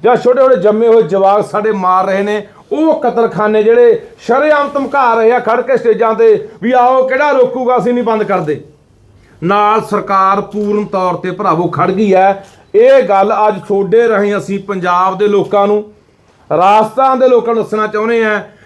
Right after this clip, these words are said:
ਵੀ ਇਹਨਾਂ ਨੇ ਦੋ ਦਿਨ ਦਾ ਸਮਾਂ ਲਿਆ ਸੀ, ਭਾਦਰਕੇ ਵਾਲਾ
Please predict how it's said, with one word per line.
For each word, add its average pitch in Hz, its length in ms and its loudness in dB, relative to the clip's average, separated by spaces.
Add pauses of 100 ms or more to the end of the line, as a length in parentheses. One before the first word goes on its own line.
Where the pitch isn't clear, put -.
ਵੀ 240 100 -2
ਇਹਨਾਂ 240 540 2
ਨੇ 240 160 0
ਦੋ 208 400 2
ਦਿਨ 240 220 -2
ਦਾ 233 160 0
ਸਮਾਂ 214 340 -2
ਲਿਆ 202 260 0
ਸੀ, 214 360 -4 (160)
ਭਾਦਰਕੇ 170 380 0
ਵਾਲਾ 220 400 0